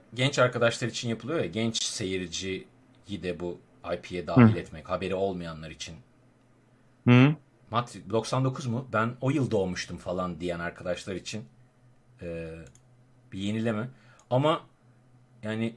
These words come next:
Speaker 1: yenilemeleri size bu kalitede yapıyorsa, yapılıyorsa arkadaşlar, yapıyorlarsa bence bir durup düşün-, hakaret mi ediyorlar size? Zekanızla dalga mı geçiyorlar beğenilerinizle falan? Bir düşünmelisiniz. Bana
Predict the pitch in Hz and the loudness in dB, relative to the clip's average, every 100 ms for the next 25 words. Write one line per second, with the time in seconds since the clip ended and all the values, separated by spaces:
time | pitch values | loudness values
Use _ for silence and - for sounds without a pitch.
0 | - 107 120 127 131 135 143 147 - - | -6 -4 0 2 2 2 2 0 -2 -2
1 | 127 135 151 165 151 147 135 139 175 170 | 2 2 2 2 2 0 2 0 2 2
2 | - 117 120 113 135 151 131 107 92 92 | 4 4 4 -4 -2 -2 2 2 0 -4
3 | 87 - 107 104 104 135 117 90 85 117 | -6 -4 -6 -4 -8 -2 -2 -2 -4 -4
4 | 123 - 110 107 98 95 92 101 - _ | -4 -4 -6 -4 -6 -8 -8 -10 -10 _
5 | _ _ _ _ - - - - 98 98 | _ _ _ _ -14 -12 -10 -10 -10 -2
6 | 117 131 123 - 120 101 98 92 90 80 | 0 6 6 6 0 0 2 2 0 -6
7 | 85 90 - - - - 107 - 117 117 | -6 -8 -10 -20 -20 -10 -8 -2 -2 0
8 | 107 110 110 135 113 110 101 87 87 - | 4 6 6 0 0 -2 -2 0 -2 -2
9 | 95 90 90 90 85 80 85 95 120 147 | -4 -4 -2 -4 -6 -10 -12 -6 -4 -4
10 | 127 104 131 120 120 - 80 87 107 113 | -4 -8 -6 -6 -4 -8 -8 -2 -2 -2